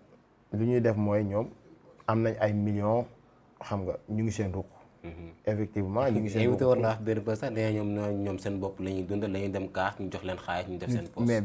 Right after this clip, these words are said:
Speaker 1: mais si.
Speaker 2: Mhm.
Speaker 1: Parce que lan lañ fi wax, nee nañ fi yàggul dara, ne dañoo am benn Asosyasyon bu mag
Speaker 2: Asosyasyon,
Speaker 1: bò xamante ni
Speaker 2: ok.
Speaker 1: Gris Bordeaux moy prezidan, men prezidan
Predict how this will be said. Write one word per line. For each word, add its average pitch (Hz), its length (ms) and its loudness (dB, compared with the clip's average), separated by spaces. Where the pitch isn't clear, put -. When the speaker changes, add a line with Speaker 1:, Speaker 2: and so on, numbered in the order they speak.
Speaker 1:
mais 104 180 2
si. 151 440 8
Speaker 2:
Mhm. 95 260 -8
Speaker 1:
Parce 127 160 4
que 117 80 2
lan 110 260 6
lañ 139 160 4
fi 131 60 0
wax, 151 160 2
nee 127 160 4
nañ 131 180 2
fi 120 160 -2
yàggul 120 400 6
dara, 120 200 6
ne 117 160 2
dañoo 120 340 2
am 113 180 2
benn 113 340 2
Asosyasyon 120 640 4
bu 107 160 2
mag 120 160 6
Speaker 2:
Asosyasyon, 113 120 -2
Speaker 1:
bò 120 140 8
xamante 117 380 2
ni 113 80 2
Speaker 2:
ok. 107 60 0
Speaker 1:
Gris 113 220 4
Bordeaux 110 260 2
moy 104 120 -2
prezidan, 98 460 -2
men 98 140 -4
prezidan 110 500 0